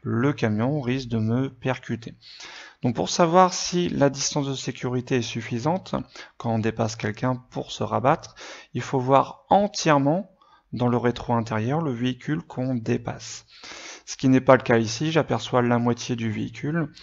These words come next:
donc ma distance de sécurité n'est pas suffisante si jamais je me rabats. Donc pour l'instant, non. Bonne réponse B. Alors pour savoir si on est sur une voie rapide ou sur une autoroute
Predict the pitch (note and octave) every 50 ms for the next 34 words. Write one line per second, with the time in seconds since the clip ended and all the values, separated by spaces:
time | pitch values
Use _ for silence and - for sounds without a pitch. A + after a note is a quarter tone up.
0 | - - - - - - - A#2+ A#2 A2+ - B2 C3 A#2+ B2 C3+ B2+ - D3 C3+
1 | B2 A#2+ A#2 - - B2+ - - A#2 A#2 A#2 - - C3 D3 D3+ C3 - - B2
2 | A#2+ A#2+ A#2+ - - - - - F#3+ F#3 - - B2 A2 G#2+ A#2 B2+ D3 D3 -
3 | - - E2+ - - - - C3+ B2 A#2 A2+ G#2+ A#2 C#3 D3 C3 A#2+ A2+ B2 D3
4 | E3 D#3+ C#3 A#2 A2 A2 A#2+ A2+ - - - - - - - - - - - -
5 | - - - - - _ - B2+ B2+ B2+ - D3 D3 C3 B2 A#2+ - - D#3 D3+
6 | E3 E3 D3+ C3 A#2+ A#2 A#2 G#2+ A2+ - - - - _ - B2+ A#2+ A#2 - -
7 | - - B2 B2+ B2+ B2 A2 G#2 G2+ - - A#2 A2+ A#2+ B2+ B2+ B2 - - -
8 | - - _ - A2+ A2 A2 A2+ E3+ D#3 A#2+ - - - - - _ _ _ _
9 | _ _ _ _ _ _ _ _ _ _ _ _ _ _ _ _ _ _ - -
10 | - - - - - - - - - - - - _ _ _ _ _ _ _ _
11 | _ _ - E3+ D#3 - - - - - G3 F#3 G#3 G#3+ G#3 - G3+ F#3 F3+ F3+
12 | F3 E3+ - - - D#3+ E3 F3 E3 D#3+ C3+ C3 C#3 D#3 D#3 D3 D#3 D3+ D3+ -
13 | E3 F3 D#3+ D3 C#3 C3 - - - C#3 C#3+ C3+ C3 C3 B2 - B2 B2 C3 D3+
14 | F#3 G3+ - - -